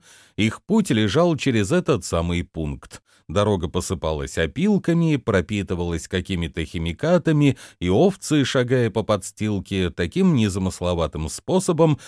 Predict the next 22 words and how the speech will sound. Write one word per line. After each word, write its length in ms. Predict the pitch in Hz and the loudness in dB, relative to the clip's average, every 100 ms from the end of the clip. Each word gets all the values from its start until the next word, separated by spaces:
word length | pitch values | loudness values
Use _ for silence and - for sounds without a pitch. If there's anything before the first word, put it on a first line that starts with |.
| - | -8
проходили 560 | - 113 120 127 214 175 | -2 0 2 2 2 2
санитарную 840 | - 90 90 107 98 95 92 85 | 2 0 0 0 0 2 2 2
обработку. 800 | 76 71 71 71 67 - 67 62 _ _ _ _ - | 0 -2 -4 -6 -8 -10 -14 -14 _ _ _ _ -8
Рядом 500 | 69 87 120 175 175 | 0 0 2 2 2
с 80 | |
постом 600 | - 175 - - 165 160 - - - | 2 0 0 2 4 4 -2 -10 -6
был 220 | 85 131 | 0 0
даже 380 | 151 123 139 147 | 2 2 2 0
сделан 520 | 110 85 110 135 117 | 0 0 2 2 0
колодец 720 | 98 92 80 110 143 147 127 | 0 0 2 2 2 0 0
из 120 | 104 92 | 0 0
железобетонных 1080 | 76 104 101 92 90 92 90 82 76 78 - | 0 0 0 0 -4 -2 0 0 -2 -6 -4
колец, 480 | 82 80 156 - - _ _ | -2 0 -2 -4 -14 _ _
в 120 | - - | -12 0
который 420 | 98 92 101 95 | 2 4 4 4
подвели 440 | 131 92 98 92 | 2 2 2 2
воду 380 | 80 113 143 156 | 2 0 2 0
для 220 | 87 104 | 2 0
разбавления 760 | 120 87 90 87 127 143 101 82 | 0 0 0 2 2 2 0 0
этих 280 | 76 87 - | -2 -6 -6
самых 380 | 101 92 95 | -2 0 0
химикатов. 920 | 90 - 92 87 - 76 64 - - | -4 -4 -4 -4 -4 -6 -6 -10 -16